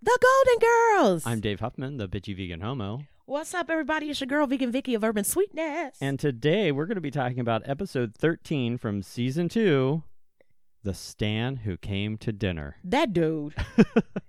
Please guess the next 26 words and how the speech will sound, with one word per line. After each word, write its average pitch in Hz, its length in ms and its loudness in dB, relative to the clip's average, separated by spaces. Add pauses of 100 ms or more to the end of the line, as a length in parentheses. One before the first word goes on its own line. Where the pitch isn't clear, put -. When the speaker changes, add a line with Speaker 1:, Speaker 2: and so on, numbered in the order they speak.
(260)
Speaker 2:
So, 135 420 -4
Speaker 1:
First 127 240 2
Speaker 2:
ob-, 190 60 -2
Speaker 1:
of 170 80 -4
all, 151 320 -2
Speaker 2:
obviously 139 340 2
from 131 200 -2
the 117 80 -2
title, 135 320 -2
we 110 100 -2
know 110 160 2
it's 110 140 -4
another 117 360 2
Stan 170 400 0
episode. 123 640 -2
Speaker 1:
Stan 247 840 -2
the 175 220 0
man. 202 720 -2
Speaker 2:
Uh-huh. 196 340 -6
Speaker 1:
Stan, 202 420 0
not 208 340 -2
the 180 80 2
man. 160 480 -6 (140)
Speaker 2:
Dorothy's 110 460 -4
ex-husband, 123 560 -4
Stan, 104 640 -6